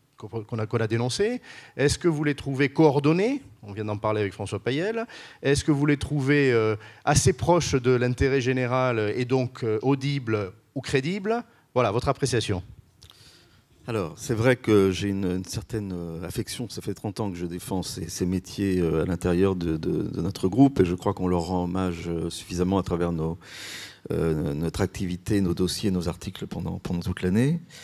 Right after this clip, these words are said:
Speaker 2: J'ai été, euh, je suis fils de promoteur indépendant et j'ai travaillé dans, dans une agence immobilière, euh, quand j'avais dix-huit ans pour payer mes études de droit. Donc j'ai, j'ai vraiment, euh,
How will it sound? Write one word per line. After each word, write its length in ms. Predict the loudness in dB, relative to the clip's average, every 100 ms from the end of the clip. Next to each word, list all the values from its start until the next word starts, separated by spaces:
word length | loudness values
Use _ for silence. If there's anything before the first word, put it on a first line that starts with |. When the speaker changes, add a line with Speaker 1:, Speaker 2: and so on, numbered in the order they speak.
| -20 -6
Speaker 2:
J'ai 220 | 2 4 4
été, 400 | 2 2 4 2
euh, 260 | 2 -2 -6 -8 -16 -12
je 120 | -10
suis 220 | -4 -4
fils 240 | 0 0 0
de 60 |
promoteur 440 | 0 0 2 2 0
indépendant 580 | 0 0 2 4 6
et 160 | 6 6
j'ai 200 | 4 0
travaillé 480 | -2 -2 0 0 0
dans, 340 | 0 -2 -2
dans 140 | -4 -4
une 180 | -2
agence 240 | -2 -2 -2
immobilière, 460 | -2 0 0 0
euh, 140 | -6 -10
quand 180 | -14 -14
j'avais 160 | -12
dix-huit 400 | -10 -6 -6 2
ans 100 | 2
pour 220 | 2 0 0
payer 220 | -2 -2
mes 160 | -4
études 220 | -6 -6 -6
de 80 |
droit. 180 | -4 -2
Donc 160 | 0 2
j'ai, 160 | 0 -2 -12 -18 2
j'ai 160 | 6 6
vraiment, 560 | 6 4 4 4 6 6
euh, 200 | 6